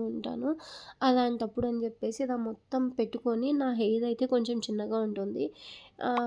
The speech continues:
ప్రక్కన అలాంటివి పెట్టుకుందామంటే అంత పాసిబిలిటీ అవ్వడం లేదు. So, నాకు ఎప్పటి నుంచే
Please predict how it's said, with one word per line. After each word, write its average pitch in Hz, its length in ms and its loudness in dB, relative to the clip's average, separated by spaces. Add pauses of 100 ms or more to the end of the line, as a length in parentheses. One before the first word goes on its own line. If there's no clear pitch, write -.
(220)
ప్రక్కన 240 420 -2
అలాంటివి 240 460 0
పెట్టుకుందామంటే 226 960 -4 (100)
అంత 233 300 -2
పాసిబిలిటీ 226 640 -2
అవ్వడం 226 420 0
లేదు. 214 280 0 (360)
So, - 160 -4
నాకు 254 240 4
ఎప్పటి 240 300 -2
నుంచే 240 260 -2